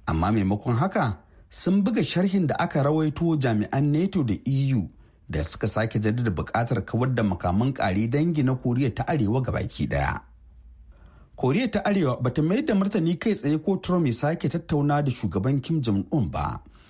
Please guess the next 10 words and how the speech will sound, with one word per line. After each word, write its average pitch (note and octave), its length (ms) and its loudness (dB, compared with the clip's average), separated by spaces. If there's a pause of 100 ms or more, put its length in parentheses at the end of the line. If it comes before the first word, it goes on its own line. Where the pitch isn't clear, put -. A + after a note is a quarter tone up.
(240)
Maimakon - 380 -2
haka A2+ 240 0
ta G#2+ 160 0
jaddada B2 480 0
aniyarta A2+ 400 0
ta - 80 -2
ƙarfafa F#3+ 560 -2
dakarunta G#2+ 640 0
na E2+ 100 0
nukiliya. E2 680 0